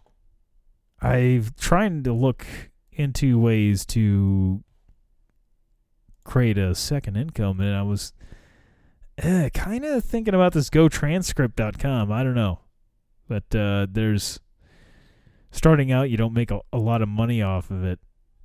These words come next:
But, uh, the, you, uh, the transcripting job is basically you go on, they give you audio or there's a video with audio,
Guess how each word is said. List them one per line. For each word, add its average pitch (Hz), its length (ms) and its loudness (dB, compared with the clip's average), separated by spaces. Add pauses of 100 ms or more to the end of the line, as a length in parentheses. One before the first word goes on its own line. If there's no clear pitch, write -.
(680)
But, 107 340 0
uh, 98 460 0
the, 107 220 -8
you, 113 420 2
uh, 98 440 0 (1600)
the 127 80 0
transcripting 147 720 0
job 104 240 2
is 104 100 0
basically 113 440 0
you 107 100 0
go 107 220 0
on, 107 200 -2
they 110 120 -2
give 107 200 -2
you 107 240 0
audio 127 540 2
or 117 240 0
there's 104 240 -2
a 110 80 -2
video 104 480 2
with 104 240 -2
audio, 95 540 -4